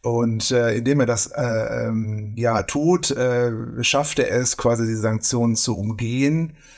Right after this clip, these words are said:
Äh, und, ähm, im Nachhinein versucht er dann, diese Bilder wieder hochzuladen in der K I und, äh, es wird dann doch sanktioniert. Und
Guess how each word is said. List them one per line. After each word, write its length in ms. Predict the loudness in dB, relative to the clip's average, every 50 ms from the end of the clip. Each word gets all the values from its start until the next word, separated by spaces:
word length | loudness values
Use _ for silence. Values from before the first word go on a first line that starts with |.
| -20 -20 _ _
Äh, 520 | 0 2 2 4 4 4 4 4 4 4 2
und, 520 | 2 0 0 0 2 0 0 0 0 2 2
ähm, 520 | 4 4 4 2 2 2 2 2 2 0 0
im 160 | -2 -4 -2
Nachhinein 640 | -2 -2 -2 0 0 0 0 2 0 0 0 0
versucht 320 | 0 0 -2 -2 -2 -4 -4
er 60 | -2
dann, 140 | 0 0 0
diese 200 | 0 -2 -2 -2
Bilder 260 | -2 0 0 0 -2
wieder 120 | -2 -2
hochzuladen 560 | -2 -2 -2 -2 -2 0 2 2 2 2 2 0
in 80 | -2 -2
der 100 | -2 -2
K 140 | -2 -2
I 200 | 0 0 2 2
und, 340 | 4 4 2 2 0 -4 -4 -4
äh, 180 | -2 -2 -2 -4
es 160 | -4 -2 -2
wird 120 | 0 2
dann 180 | 2 2 2 0
doch 160 | 0 -2 -2
sanktioniert. 680 | -2 -2 0 0 -2 0 0 0 0 0 0 0 0
Und 160 | -2 -4 -4